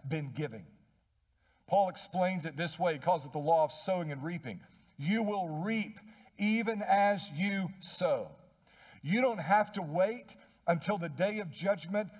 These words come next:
to receive the wrath of God against your sin. He has written it into the constitution of the cosmos that even as you sin,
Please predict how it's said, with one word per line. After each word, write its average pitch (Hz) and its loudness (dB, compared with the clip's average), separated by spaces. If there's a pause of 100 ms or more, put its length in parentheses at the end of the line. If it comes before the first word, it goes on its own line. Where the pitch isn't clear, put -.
(140)
to - 0
receive 214 -2
the 196 -2
wrath 196 6
of 165 -4
God 202 4
against 165 -6
your 208 -2
sin. 202 -4 (500)
He 226 2
has 180 4
written 233 -2
it 240 0 (340)
into 220 -2
the 175 -2
constitution 233 0
of 190 2
the 165 -6
cosmos 190 0 (320)
that 196 -2
even 254 0
as 233 4
you 233 0
sin, 214 -4